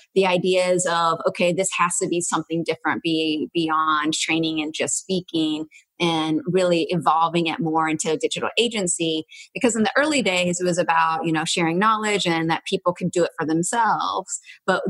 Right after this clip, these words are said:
during that time period, I started really just listening in on client needs. And they're like, "Hey, I really just wanna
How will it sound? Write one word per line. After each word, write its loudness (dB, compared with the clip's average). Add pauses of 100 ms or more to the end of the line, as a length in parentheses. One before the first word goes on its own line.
(160)
during 0
that 2 (100)
time 2
period, 0
I 0
started -2
really 0
just -4
listening 0
in 0
on -2
client 0
needs. 0
And 0
they're 0
like, 0
"Hey, 0 (200)
I 0
really 4
just -6
wanna 2